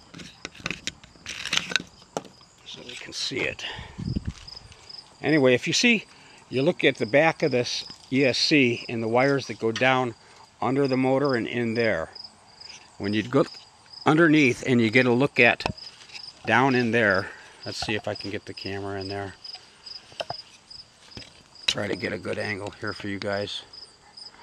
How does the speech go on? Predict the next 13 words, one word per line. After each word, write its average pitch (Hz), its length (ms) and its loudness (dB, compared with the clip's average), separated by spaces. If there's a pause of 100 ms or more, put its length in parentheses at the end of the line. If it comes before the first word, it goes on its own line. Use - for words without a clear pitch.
(380)
All 120 60 2
right, 120 140 4
you 123 80 -2
can 131 160 -6
kinda 196 320 4
see 156 460 2 (480)
down 135 260 6
here 151 240 2
in 139 80 0
the 117 80 -2
corner 131 460 0
over 95 220 -2
here, 92 280 -4